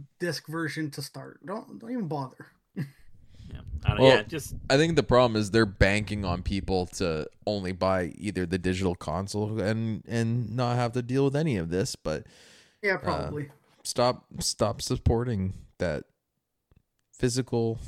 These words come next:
Speaker 3: only.
Speaker 2: Uh,
Speaker 1: Mm-hmm.
Speaker 2: Chris, I have, I have a question for you, actually.
Speaker 3: Yeah.
Speaker 2: There was a system,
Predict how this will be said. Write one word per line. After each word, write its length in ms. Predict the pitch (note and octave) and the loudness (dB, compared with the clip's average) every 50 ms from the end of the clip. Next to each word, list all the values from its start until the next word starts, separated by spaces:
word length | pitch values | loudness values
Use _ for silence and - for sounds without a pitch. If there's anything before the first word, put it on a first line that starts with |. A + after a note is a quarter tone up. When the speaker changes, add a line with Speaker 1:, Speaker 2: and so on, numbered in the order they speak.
| - - - - | -12 -14 -10 -8
Speaker 3:
only. 260 | A2 A2 G#2+ G2 F2+ | -6 -4 -4 -4 -6
Speaker 2:
Uh, 40 | G#2 - - - - - - - - - - _ _ _ _ _ _ _ _ _ _ _ _ _ _ _ _ _ _ _ _ _ _ _ _ _ - E3 | -8 -10 -14 -18 -20 -20 -20 -20 -20 -20 -20 _ _ _ _ _ _ _ _ _ _ _ _ _ _ _ _ _ _ _ _ _ _ _ _ _ -4 -2
Speaker 1:
Mm-hmm. 120 | G3 F3 D#3+ | -2 2 4
Speaker 2:
Chris, 240 | D3+ - - - - | 4 4 6 6 6
I 180 | B3+ D4 F4 | 8 8 8
have, 160 | G4 F4 C4+ | 8 6 6
I 180 | C4+ A3 C#4+ F4+ | 4 4 6 4
have 120 | G#4 F4+ | 4 2
a 40 | C#4 | 0
question 400 | - - A#3+ A3+ - - G3 E3+ | 0 2 2 2 2 0 -4 -6
for 140 | - - C3+ | -4 -4 -2
you, 340 | A#2 A#2 A#2 G#2 E2+ C#2+ - - _ _ - | 0 2 2 0 0 -4 -8 -18 _ _ -10
actually. 500 | F#2+ F#2 F2 - - - D2 D2 C#2 - _ _ _ _ _ _ | -10 -10 -8 -8 -12 -12 -12 -14 -16 -18 _ _ _ _ _ _
Speaker 3:
Yeah. 200 | B2+ D3 D3 A#2 - - - - _ _ _ _ _ _ _ _ _ _ - | -8 -6 -6 -8 -12 -16 -20 -20 _ _ _ _ _ _ _ _ _ _ 0
Speaker 2:
There 240 | D3+ E3+ G#3+ B3+ D4 | 6 8 8 8 6
was 320 | C#4 C4 B3 G#3 G3 G#3+ - | 4 0 0 -2 -4 -4 0
a 180 | - F3+ F#3 E3 | 2 2 2 2
system, 640 | - - - C#4 C4 - - - - C#2+ - - | 0 -2 -2 -2 -2 -2 -4 -8 -10 -14 -14 -18